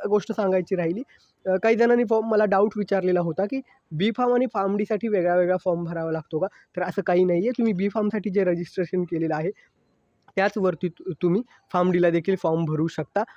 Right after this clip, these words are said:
ऑप्शन फॉर्ममध्ये फार्म डी देखील टाकू शकता. फक्त त्या ठिकाणी एक चेक करा, तुमचा जो ॲप्लिकेशन फॉर्म भरलेला आहे त्यावरती त्या ठिकाणी acknowledgement कॉपीमध्ये देखील लिहिलेलं असतं की "You are eligible for B Pharm or Pharm D." जर तुम्हाला, अ, मिनिमम पंचेचाळीस टक्केचा जो क्रायटेरिया आहे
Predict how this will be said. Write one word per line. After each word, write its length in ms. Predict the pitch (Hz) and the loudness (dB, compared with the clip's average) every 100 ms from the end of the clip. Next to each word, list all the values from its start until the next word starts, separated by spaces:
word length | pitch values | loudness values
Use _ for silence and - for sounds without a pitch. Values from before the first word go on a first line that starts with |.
| _ | _
ऑप्शन 320 | 156 - 190 | -6 0 0
फॉर्ममध्ये 400 | 180 185 170 175 | 2 2 2 0
फार्म 260 | 185 165 165 | 0 0 0
डी 100 | 165 | 0
देखील 280 | 160 156 160 | 0 -2 -2
टाकू 200 | 156 - | -4 -6
शकता. 220 | 151 143 190 - _ - | -10 -6 -8 -8 _ -4
फक्त 120 | 220 | -2
त्या 160 | 220 | 2
ठिकाणी 260 | 226 233 233 | 2 4 2
एक 120 | 233 - | 2 0
चेक 200 | - 214 | -2 0
करा, 140 | 240 247 | -2 0
तुमचा 240 | 233 220 | 0 0
जो 100 | 226 196 | 0 -2
ॲप्लिकेशन 560 | - 220 226 226 269 240 | -4 -4 -4 -2 -2 0
फॉर्म 200 | 233 214 | 0 2
भरलेला 320 | 214 202 190 | 2 2 2
आहे 160 | 175 151 - _ _ | 2 -2 -6 _ _
त्यावरती 400 | 196 196 202 196 | 0 4 4 2
त्या 140 | 220 196 | 0 0
ठिकाणी 300 | 185 202 202 | 2 0 0
acknowledgement 600 | 180 185 190 185 190 196 | 0 0 2 2 2 0
कॉपीमध्ये 420 | 190 180 190 180 175 | 0 -2 -2 0 0
देखील 300 | 175 - 220 _ _ | -2 -4 -8 _ _
लिहिलेलं 340 | 175 196 220 220 | 2 4 6 4
असतं 240 | 185 175 | 2 -4
की 160 | - 185 | -2 2
"You 120 | 208 | 4
are 100 | 196 190 | 2 2
eligible 460 | 175 175 170 170 170 175 | 0 0 0 0 0 0
for 100 | 165 | -2
B 160 | 151 165 160 | -2 -6 -4
Pharm 160 | 156 160 - | -4 -4 -6
or 80 | 185 - | -8 -6
Pharm 180 | 135 135 | -8 -10
D." 100 | - _ - - _ | -14 _ -20 -20 _
जर 140 | 165 165 | 0 2
तुम्हाला, 360 | 180 180 185 190 - _ - | 4 4 2 0 -4 _ -8
अ, 60 | 156 156 147 120 | -4 -4 -6 -4
मिनिमम 360 | 175 196 202 196 | 0 4 4 4
पंचेचाळीस 600 | 196 190 - 196 185 - | 2 0 0 0 0 0
टक्केचा 440 | 196 - 196 185 185 | -6 -2 -2 0 -2
जो 120 | 190 | -2
क्रायटेरिया 560 | 190 175 170 185 180 | 0 -2 0 0 2
आहे 180 | 160 165 | 0 -4